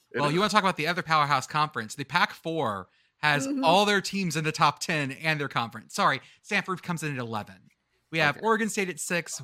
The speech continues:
Speaker 2: Wazoo at eight, Cal at ten, Stanford at eleven, the order that Cal always would prefer that in. And the
Speaker 1: Yeah.
Speaker 2: Pac-twelve itself at number four.
Speaker 1: Which is fitting because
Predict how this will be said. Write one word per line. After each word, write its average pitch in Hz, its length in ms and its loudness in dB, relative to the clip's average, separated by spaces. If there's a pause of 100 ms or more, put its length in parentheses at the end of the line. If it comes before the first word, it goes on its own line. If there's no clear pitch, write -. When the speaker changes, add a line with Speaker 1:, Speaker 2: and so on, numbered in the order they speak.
Speaker 2:
Wazoo 165 400 2
at 151 120 -4
eight, 123 380 -8 (280)
Cal 185 180 4
at 156 160 -8
ten, 147 300 -2
Stanford 143 420 -4
at 135 80 -2
eleven, 113 520 -6 (420)
the 135 80 -10
order 151 300 2
that 131 120 -6
Cal 139 300 2
always 131 320 -4
would 127 80 -16
prefer 143 240 -8
that 101 160 -10
in. 98 260 -12 (1300)
And 165 180 2
the 147 80 -4
Speaker 1:
Yeah. 175 140 6
Speaker 2:
Pac-twelve 170 360 0
itself 139 380 0
at 123 100 -10
number 117 220 -6
four. 90 520 -18
Speaker 1:
Which - 220 -6
is 104 180 -6 (140)
fitting 95 380 -4 (260)
because 95 540 -8